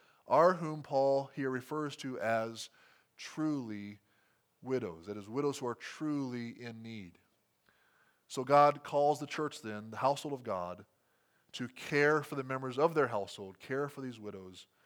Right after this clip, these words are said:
who are truly in need. But there is a distinction made between widows who may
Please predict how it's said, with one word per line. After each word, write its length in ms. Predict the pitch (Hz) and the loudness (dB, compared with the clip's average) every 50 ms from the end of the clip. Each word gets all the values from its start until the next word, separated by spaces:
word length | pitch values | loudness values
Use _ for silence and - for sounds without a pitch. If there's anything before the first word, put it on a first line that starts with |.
| _ _ _ _ _ _ _ _ | _ _ _ _ _ _ _ _
who 360 | _ - 123 117 117 117 117 113 85 | _ -10 -8 -8 -8 -8 -8 -8 -8
are 120 | 104 107 | -8 -8
truly 520 | - - - - 123 120 113 104 104 104 85 | -8 -10 -10 -8 -8 -8 -6 -8 -8 -10 -10
in 140 | 90 95 95 | -12 -14 -12
need. 280 | 104 120 120 110 90 80 _ _ _ _ _ _ _ _ _ _ _ _ _ _ _ _ _ _ - - - | -10 -10 -10 -10 -10 -12 _ _ _ _ _ _ _ _ _ _ _ _ _ _ _ _ _ _ -20 -16 -8
But 80 | - 135 | -2 2
there 140 | 131 143 151 | 4 4 4
is 80 | 147 | 4
a 60 | 156 165 | 2 0
distinction 460 | 147 - - 196 208 196 - 156 143 | -2 0 0 0 0 0 -2 -4 0
made 140 | 139 139 143 | 0 0 0
between 280 | 143 - - 139 127 | -2 -4 -8 -8 -6
widows 340 | 127 131 127 139 139 127 - | -2 0 0 0 0 -2 -4
who 120 | - 127 | -6 -6
may 220 | 123 127 127 127 | -4 -4 -4 -4